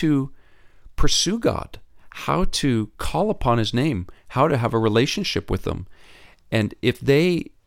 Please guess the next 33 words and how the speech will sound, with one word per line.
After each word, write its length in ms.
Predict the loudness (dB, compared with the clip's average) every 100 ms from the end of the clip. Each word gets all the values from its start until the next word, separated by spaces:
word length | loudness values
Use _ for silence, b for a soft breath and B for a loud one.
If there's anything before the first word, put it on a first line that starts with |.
| -6
recognize 880 | 0 0 0 -4 -2 -2 -2 -4 -6 -12 -14 -6 -2
that 140 | 0
they 200 | 2 2
have 180 | 2 0
a 40 |
hard 200 | 2 2
time 200 | 2 -2
having 280 | -2 -2 -2
a 60 | -2
relationship 460 | -2 -2 -4 -6
with 100 | -4
mom 220 | -2 0 0
and 80 |
dad 260 | 0 0 -2
because 260 | -6 -6 -2
mom 200 | -2 0
and 60 |
dad 140 | 0 0
are 140 | -2
always 220 | -2 -2
glued 380 | -6 -2 -2 -2
to 120 | -6
a 40 | -6
device, 560 | -4 -4 -4 -4 -6 b b b b b b 0
or 140 | 2
mom 220 | 4 4
and 80 | 4
dad 140 | 2
are 60 | 2
having 240 | 0 -2
a 40 | 0
hard 200 | 0 0
time 340 | 0 -2 -4